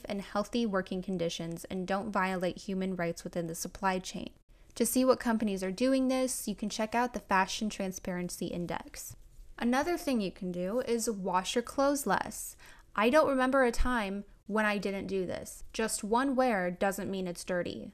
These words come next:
Unless it's underwear, smelly, or visibly dirty, then it can and should be reworn. I rewear jeans two to three times before I wash them.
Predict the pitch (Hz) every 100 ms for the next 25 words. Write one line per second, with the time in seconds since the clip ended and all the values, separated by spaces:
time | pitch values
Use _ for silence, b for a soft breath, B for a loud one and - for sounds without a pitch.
0 | - 208 233 262 - 233 220 220 214 -
1 | 208 202 202 196 185 180 180 196 180 175
2 | 185 226 233 190 202 196 202 - - 220
3 | 247 262 - 208 - - 220 180 185 185
4 | 180 170 170 - - - b b b b
5 | - 214 311 294 226 247 269 226 226 233
6 | 196 202 214 220 233 - 240 226 226 214
7 | 214 220 185 190 185 - 180 175 165 170
8 | - 214 226